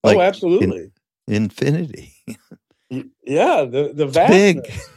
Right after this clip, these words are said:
Speaker 1: right? It
Speaker 2: Yeah.
Speaker 1: scared the shit out of me, right? And,
Speaker 2: Mm.
Speaker 1: and it also underscored, of course, the fact, the emotional fact of my father's not returning.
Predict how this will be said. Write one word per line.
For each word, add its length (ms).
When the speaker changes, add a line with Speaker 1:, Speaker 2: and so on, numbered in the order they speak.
Speaker 1:
right? 380
It 120
Speaker 2:
Yeah. 60
Speaker 1:
scared 280
the 80
shit 300
out 200
of 80
me, 200
right? 400
And, 460
Speaker 2:
Mm. 40
Speaker 1:
and 460
it 160
also 420
underscored, 640
of 120
course, 300
the 100
fact, 500
the 140
emotional 920
fact 460
of 120
my 180
father's 540
not 220
returning. 840